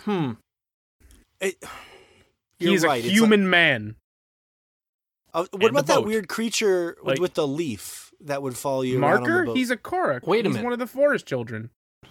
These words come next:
Speaker 2: Oh, yeah, yeah, yeah, that's right. No, my,
Speaker 1: Which,
Speaker 2: my,
Speaker 1: which
Speaker 4: What about
Speaker 1: are
Speaker 4: chocobos?
Speaker 1: And, and,
Speaker 2: Well,
Speaker 1: yeah,
Speaker 2: that
Speaker 1: also
Speaker 3: Oh, chocobos are a big one,
Speaker 2: Mm-hmm.
Speaker 3: yeah.
Speaker 1: th-, those, those are
Speaker 2: Chocobos
Speaker 1: the,
Speaker 2: are a good
Speaker 1: those
Speaker 2: one,
Speaker 1: are, like,
Speaker 2: yeah.
Speaker 1: the elves. The
Speaker 4: Yeah.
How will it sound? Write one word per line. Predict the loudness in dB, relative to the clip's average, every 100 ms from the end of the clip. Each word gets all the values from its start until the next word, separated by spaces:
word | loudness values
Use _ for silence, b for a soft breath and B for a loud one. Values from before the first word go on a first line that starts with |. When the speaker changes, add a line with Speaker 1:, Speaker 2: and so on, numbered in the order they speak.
| _ -12
Speaker 2:
Oh, | -12 -12
yeah, | -14 -16
yeah, | -16
yeah, | -18 -18 -18 -20
that's | -20 -20
right. | -18 -20 _ _ b b b _ -2
No, | 0
my, | 2
Speaker 1:
Which, | 0 0
Speaker 2:
my, | 0
Speaker 1:
which | 2 4
Speaker 4:
What | 6
about | 6
Speaker 1:
are | 6
Speaker 4:
chocobos? | 4 2 0 0 -4 -8 -12 -14 -16 _ _ _ -8
Speaker 1:
And, | -6 -6
and, | -6 -6
Speaker 2:
Well, | -8 -4
Speaker 1:
yeah, | 0
Speaker 2:
that | 4 4
Speaker 1:
also | 2 2 2 2 0
Speaker 3:
Oh, | -2
chocobos | -2 -2 0 0 -2 -2
are | -6
a |
big | -6 -8
one, | -6 -6
Speaker 2:
Mm-hmm. | -6
Speaker 3:
yeah. | -6
Speaker 1:
th-, | -8 -6
those, | -4 -4 -2
those | -2 0
are | -2
Speaker 2:
Chocobos | 0
Speaker 1:
the, | 0
Speaker 2:
are |
a |
good | 2 2
Speaker 1:
those |
Speaker 2:
one, | 2 2
Speaker 1:
are, |
like, | 0
Speaker 2:
yeah. | 0
Speaker 1:
the | -2
elves. | -4 -4 -10 -16 -12
The | -4
Speaker 4:
Yeah. | 0